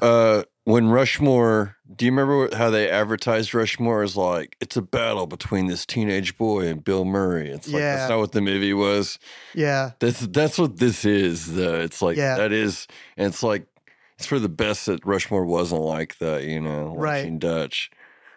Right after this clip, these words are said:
Speaker 1: <laughs>
Speaker 2: I mean, it
Speaker 1: It's,
Speaker 2: is,
Speaker 1: it
Speaker 2: it
Speaker 1: just runs out of steam. So if, I'm just like, you're just, like, fucking done with it after a while.
Speaker 2: Yeah,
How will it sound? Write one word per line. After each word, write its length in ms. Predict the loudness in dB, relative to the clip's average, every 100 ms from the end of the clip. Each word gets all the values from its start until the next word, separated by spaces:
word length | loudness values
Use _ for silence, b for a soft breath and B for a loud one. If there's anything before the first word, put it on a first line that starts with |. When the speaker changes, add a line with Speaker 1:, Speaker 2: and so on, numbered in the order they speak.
| b _
Speaker 1:
<laughs> 160 | -8 -4
Speaker 2:
I 640 | -2 -2 0 0 0 -2 -4 -16 -16 B B -2
mean, 180 | 0 2
it 80 |
Speaker 1:
It's, 220 | 2 0 0
Speaker 2:
is, 20 |
Speaker 1:
it 60 | 0
Speaker 2:
it 40 |
Speaker 1:
just 240 | 2 2
runs 260 | 2 4 6
out 140 | 4
of 80 | 4
steam. 420 | 0 2 4 4
So 220 | 2 2 0
if, 160 | 0
I'm 160 | -4 -2
just 200 | -2 0
like, 220 | 0 0 -4 _ _ _ _ _
you're 100 | -8
just, 140 | -4 -2
like, 160 | -4
fucking 580 | -6 -18 -12 -8 -6 -6 -4
done 240 | -2 0
with 180 | -2 -6
it 180 | -12 -14 _ -6
after 320 | -6 -8 -14
a 80 | -10
while. 200 | -8 -4
Speaker 2:
Yeah, 360 | -2 -2 -4